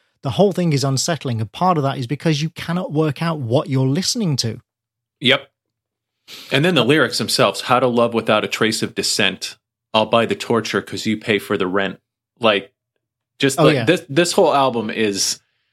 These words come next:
Speaker 2: man, there's some crazy lyrics on this album.
Speaker 1: Uh,
Speaker 2: And
Speaker 1: the
Speaker 2: at, at times it feels like the beginning of the apocalypse. And I
Speaker 1: Right.
Speaker 2: think this
Speaker 1: It's an
Speaker 2: opening
Speaker 1: absolutely
Speaker 2: song
Speaker 1: apocalyptic album, yeah.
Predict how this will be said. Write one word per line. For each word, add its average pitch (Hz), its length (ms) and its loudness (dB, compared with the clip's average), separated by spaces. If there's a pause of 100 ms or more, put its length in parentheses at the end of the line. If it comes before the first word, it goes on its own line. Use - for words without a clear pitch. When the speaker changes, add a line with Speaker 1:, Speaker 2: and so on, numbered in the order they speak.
(540)
Speaker 2:
man, 107 260 0 (420)
there's 113 180 0
some 101 300 -4 (440)
crazy 107 380 0
lyrics 92 380 0
on 95 100 -2
this 87 160 -4
album. 87 300 0
Speaker 1:
Uh, - 40 -2
Speaker 2:
And 127 200 2
Speaker 1:
the 190 80 2
Speaker 2:
at, 135 160 0
at 131 180 0
times 147 320 2
it 113 140 -2
feels 131 440 0
like 104 480 0
the 113 160 0
beginning 104 420 0
of 98 140 -4
the 92 120 0
apocalypse. - 720 -4 (100)
And 143 160 4
I 139 40 4
Speaker 1:
Right. - 80 -2
Speaker 2:
think 95 280 -6
this - 480 0 (320)
Speaker 1:
It's 143 140 -4
an 117 120 6
Speaker 2:
opening 110 260 0
Speaker 1:
absolutely 117 300 2 (180)
Speaker 2:
song - 20 0
Speaker 1:
apocalyptic 123 640 -4
album, 110 340 -4
yeah. 107 200 -6